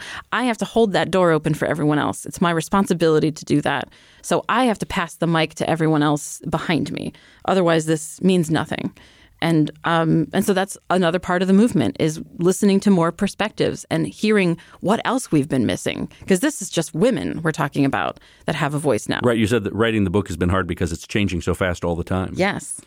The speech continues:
Speaker 2: So, um, right now, so if you, if you take just a snapshot of where you are now, you, you really are poised on the brink. No, you've, you've passed the threshold of changing the world. The world is now pivoting. Like, the world is changing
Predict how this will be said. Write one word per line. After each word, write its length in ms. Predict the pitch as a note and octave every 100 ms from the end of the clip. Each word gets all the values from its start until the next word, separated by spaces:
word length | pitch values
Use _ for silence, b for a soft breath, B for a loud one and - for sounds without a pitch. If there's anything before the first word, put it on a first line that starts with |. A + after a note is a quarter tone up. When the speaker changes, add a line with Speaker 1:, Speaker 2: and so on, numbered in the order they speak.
| b b b b
Speaker 2:
So, 400 | - C#3 B2 -
um, 400 | B2 A2+ G#2+ F2+ - _ _ b _ _ _ _
right 300 | A2 C3 E3
now, 480 | E3 D3+ G2 F2+ B2 - _ -
so 140 | A2
if 80 | G2+
you, 160 | A#2 A2+
if 100 | G#2
you 60 |
take 160 | C#3+ C3
just 160 | C3+ C#3
a 40 |
snapshot 380 | - A#2 - F2
of 60 |
where 100 | F#2
you 140 | G2+ G2+
are 100 | G2+
now, 180 | F#2+ F#2+
you, 200 | A#2+ -
you 180 | C#3 D#3+
really 360 | F3 A#3 E3
are 460 | A2 G#2 C2 - - _ -
poised 500 | - C3+ A#2+ G2+ - G#2
on 180 | G#2
the 80 | F#2+
brink. 560 | D#2+ D#2+ G2+ A2 G2+ -
No, 140 | F3+
you've, 260 | D#3+ D3+ C3+
you've 200 | C#3 A#2
passed 400 | - E3 D3+ -
the 80 | C3+
threshold 600 | - A2 - F#2 F2 - b b
of 120 | F2+
changing 380 | - A#2+ G#2 G#2
the 80 | F#2
world. 200 | F2+ F2+
The 60 | A2
world 280 | C3 B2+ B2
is 180 | A2
now 200 | B2 A#2
pivoting. 380 | G#2+ D#3 C#3 D#2+
Like, 180 | G2+ A2+
the 80 | A2
world 300 | C3+ E3 B2
is 260 | C3+ A2+
changing 440 | - D#3+ D3 -